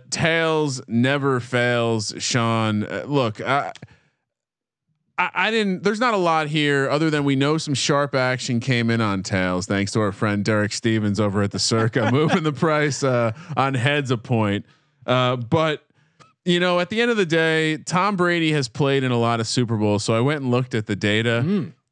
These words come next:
Speaker 1: Uh, tails, uh, six, heads, three.
Speaker 2: Yes.
Speaker 1: So I'm playing the numbers. I think tails, it also never fails, and it's down all time,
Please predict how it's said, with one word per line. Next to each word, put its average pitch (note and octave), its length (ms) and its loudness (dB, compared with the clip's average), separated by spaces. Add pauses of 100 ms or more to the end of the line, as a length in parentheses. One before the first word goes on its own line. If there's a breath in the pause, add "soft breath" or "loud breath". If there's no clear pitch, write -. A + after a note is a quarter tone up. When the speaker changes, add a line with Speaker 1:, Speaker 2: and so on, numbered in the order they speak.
(160)
Speaker 1:
Uh, C3 180 0
tails, F#3 760 0
uh, - 160 -6 (260)
six, - 720 0 (340)
heads, D3+ 680 -2 (640)
three. G2+ 380 0 (280)
Speaker 2:
Yes. A2+ 300 0
Speaker 1:
So - 360 0
I'm A#2 140 0
playing D#3+ 380 0
the F3 60 2
numbers. B2 580 2
I G#2 140 0
think C3 200 0
tails, C3 640 0
it A#2 120 2
also E3+ 300 0
never F3+ 320 0
fails, B2 640 0
and C3 200 0
it's A#2+ 160 -2
down D3 420 0
all C#3 320 0
time, A#2 640 0